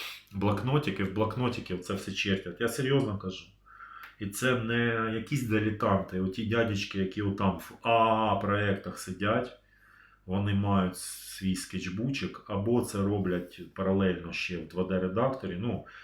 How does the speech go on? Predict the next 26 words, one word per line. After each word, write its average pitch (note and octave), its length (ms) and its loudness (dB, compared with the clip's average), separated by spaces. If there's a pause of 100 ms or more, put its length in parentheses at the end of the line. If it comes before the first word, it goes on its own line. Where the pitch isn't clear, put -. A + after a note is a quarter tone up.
(120)
краще F3 340 2
завжди A#2+ 400 4
мати C3+ 340 2
і G#2 40 0
паперовий A2 560 2
носій G2 400 -2
також. E2+ 540 -8
А G2+ 40 -4
вдруг C#3 340 2 (100)
ті, G#2+ 80 -6
этот, F2 480 -6
електричество G2+ 720 -4
виключать, F#2+ 540 -6
да, A2 180 2
а F#2+ 60 2
вдруг G#2 400 -4
атомна F#2 440 -4
війна. F2+ 440 -4 (1400)
Ну, F#2+ 300 0
от. D2+ 180 -12 (800)
Ну, D#3 360 -2 (360)
або G2 120 -2
звичайна F2+ 520 -2
війна, - 380 -20 (400)
не F2 140 -12
атомна. - 420 -16